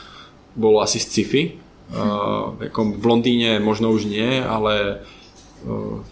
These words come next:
v Čechách určite, a nehovorím o Slovensku, tam je to sci-fi ešte trošku teraz,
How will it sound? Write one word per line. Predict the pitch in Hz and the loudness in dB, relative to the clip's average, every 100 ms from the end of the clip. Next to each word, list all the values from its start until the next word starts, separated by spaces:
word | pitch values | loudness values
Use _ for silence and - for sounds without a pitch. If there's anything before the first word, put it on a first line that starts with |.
| - - | -20 -18
v | - | -6
Čechách | - 117 127 117 - | -2 0 2 0 0
určite, | 113 101 120 113 120 117 | -4 -2 0 0 0 0
a | 104 | 0
nehovorím | 98 101 101 101 98 | -2 -2 0 0 0
o | 90 | -2
Slovensku, | 107 101 101 113 | -2 -2 -2 -2
tam | 98 95 | -2 -4
je | |
to | - | -6
sci-fi | - 107 - | -6 -4 -2
ešte | 95 - - | -4 -4 -6
trošku | - - | -6 -4
teraz, | 107 104 107 - | -2 0 0 -4